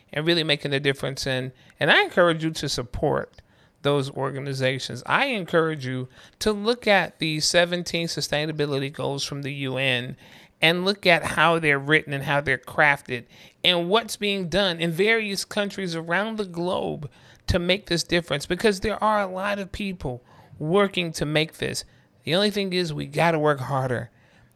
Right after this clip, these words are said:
and we have to work more unified in order to bring this to fruition. Because the truth is,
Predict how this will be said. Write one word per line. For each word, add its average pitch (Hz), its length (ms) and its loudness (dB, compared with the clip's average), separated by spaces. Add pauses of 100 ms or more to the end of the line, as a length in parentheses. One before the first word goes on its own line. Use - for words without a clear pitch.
(100)
and 180 240 6
we 180 140 0
have 185 280 0
to 185 100 0
work 165 320 0
more 170 200 2
unified 175 920 -6 (580)
in 151 160 2
order 151 260 2
to 147 220 -6
bring 143 380 -4
this 131 280 0 (360)
to 165 140 0
fruition. 147 600 -2
Because 170 320 0
the 170 80 -4
truth 233 340 -4
is, 156 300 0